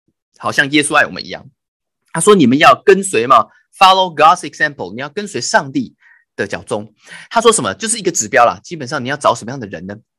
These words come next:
啊，就是找一个像基督一样爱人的人。诶，基督徒跟基督教徒是不一样的哦。啊，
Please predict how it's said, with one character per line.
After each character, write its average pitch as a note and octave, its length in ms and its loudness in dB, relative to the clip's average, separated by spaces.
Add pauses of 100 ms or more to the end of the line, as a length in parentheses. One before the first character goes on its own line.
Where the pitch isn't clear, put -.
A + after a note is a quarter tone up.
啊， - 180 -18 (720)
就 G2 100 2
是 - 140 0
找 G#2+ 220 0
一 B2+ 60 -2
个 B2 180 0
像 D3 260 -8
基 D3+ 220 -10
督 C#3+ 240 0
一 B2+ 60 -2
样 C3+ 120 -4
爱 C3+ 200 -6
人 F2+ 180 -14
的 D#2+ 60 -18
人。 - 160 -16 (1200)
诶， A3 280 2 (300)
基 C#4+ 260 2
督 C#4+ 240 2
徒 C4+ 440 6 (140)
跟 A#3+ 220 0
基 B3+ 220 -6
督 B3+ 180 -4
教 A#3 400 6
徒 - 260 2
是 G3+ 160 -8
不 D#3+ 200 -8
一 C3+ 60 -2
样 C3+ 180 -2
的 G2+ 80 0
哦。 G#2+ 180 -4 (260)
啊， - 180 -18